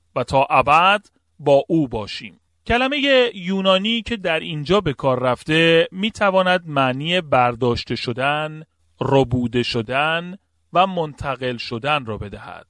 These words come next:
هر کدام از این کلمات را که برای ترجمهٔ آن کلمهٔ یونانی به کار ببرید، در مفهوم این آیات تغییری نمی کند. واقعیت این است که کتاب مقدس تعلیم می دهد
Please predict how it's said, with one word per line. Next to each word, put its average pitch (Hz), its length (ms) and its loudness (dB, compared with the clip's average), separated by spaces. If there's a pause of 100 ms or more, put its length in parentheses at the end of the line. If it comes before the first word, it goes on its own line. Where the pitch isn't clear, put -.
(380)
هر 277 360 -2
کدام 220 440 0
از 165 260 -6
این 220 140 -10
کلمات 165 640 -4
را 208 80 -4
که 202 180 -6
برای 170 380 -2
ترجمهٔ 143 720 -4
آن 190 200 -2
کلمهٔ 143 460 -2
یونانی 139 760 0
به 143 140 0
کار 117 220 0
ببرید، 127 840 0 (380)
در 196 200 2
مفهوم 202 800 2
این 170 380 0
آیات 156 720 2 (180)
تغییری 135 640 -4
نمی 196 280 -2
کند. - 500 -12 (420)
واقعیت 147 480 0
این 175 180 -8
است 160 220 -6
که 165 360 0 (100)
کتاب 160 420 -4
مقدس 151 720 -4
تعلیم 147 380 -6
می 165 140 -8
دهد 156 480 -2